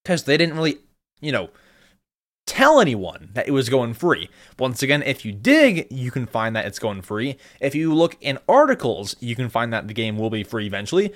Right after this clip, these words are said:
but they never told you that explicitly.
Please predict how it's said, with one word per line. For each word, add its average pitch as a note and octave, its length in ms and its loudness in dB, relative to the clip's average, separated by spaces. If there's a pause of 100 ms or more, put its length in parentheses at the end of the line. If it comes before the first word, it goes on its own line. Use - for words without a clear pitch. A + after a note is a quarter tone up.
(320)
but B3 240 2 (360)
they A3+ 120 -2
never C#4 380 -2 (120)
told C#4 400 -2
you E3+ 140 0
that C3+ 320 0 (140)
explicitly. F3+ 880 -6